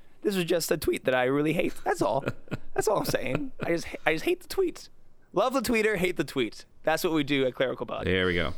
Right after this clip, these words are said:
Speaker 2: All right. So I got one that I think will, um,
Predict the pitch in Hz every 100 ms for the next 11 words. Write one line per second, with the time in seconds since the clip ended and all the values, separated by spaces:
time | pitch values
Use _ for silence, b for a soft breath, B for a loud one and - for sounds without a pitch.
0 | - - 104 104 92 - - 120 113 120
1 | 156 117 110 110 98 98 - 107 - 95
2 | 87 87 - b b b b - - -
3 | - - - - 98 101 95 92